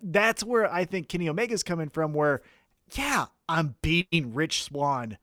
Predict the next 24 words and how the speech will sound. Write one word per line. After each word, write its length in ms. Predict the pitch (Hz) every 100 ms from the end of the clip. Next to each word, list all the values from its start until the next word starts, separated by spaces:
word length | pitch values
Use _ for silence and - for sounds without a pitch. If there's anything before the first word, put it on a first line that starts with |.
| _ _ _ _ _ _ _ _
Impact 500 | 185 240 277 269 220
Wrestling? 600 | 196 220 - 269 302 302 - _ _ _ _ _ _ _ _
<sighs> 60 | - - - _ _ _
You 100 | 208
guys 220 | 277 285
realize 360 | 180 180 247 247
how 120 | 233
good 260 | 175 131 202
I 120 | 247
am? 180 | 262 247
I 80 | 226
could 160 | 226
go 80 | 294
to 120 | 302 -
any 240 | 262 311 339
of 80 | 202
these 140 | 156
promotions 680 | - 135 107 - 92 92 -
and 140 | 151
do 120 | 135
this." 280 | 120 - - - _
So 180 | - 233
it's 120 | 220
like, 280 | 226 202 -